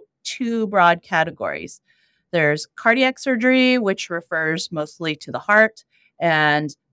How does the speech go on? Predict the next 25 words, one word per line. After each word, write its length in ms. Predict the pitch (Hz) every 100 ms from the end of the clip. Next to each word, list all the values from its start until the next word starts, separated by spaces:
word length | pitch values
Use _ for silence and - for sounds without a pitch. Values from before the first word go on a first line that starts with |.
| _
general 320 | 208 208 233
thoracic 460 | 220 202 175 202 190
surgery, 560 | - 170 170 160 156
which 200 | 147 147
refers 460 | 147 - 151 151 147
to 100 | -
the 160 | 135 139
lungs, 520 | 147 156 156 156 -
esophagus, 840 | 139 - 139 - 147 127 127 127 -
and 140 | 156
the 100 | 139 -
other 180 | 147
organs 420 | - 143 143 139 139
in 140 | 135
the 80 | 127
chest. 640 | - - - - - - _ - - - - - _ _ _ -
The 100 | 185
main 300 | 202 247 277
problems 360 | 277 277 254 240
I 140 | 214
treat 320 | 208 262 220 -
on 160 | 190
the 160 | 185 175 -
cardiac 480 | 262 254 262 254
side 560 | - 247 214 214 220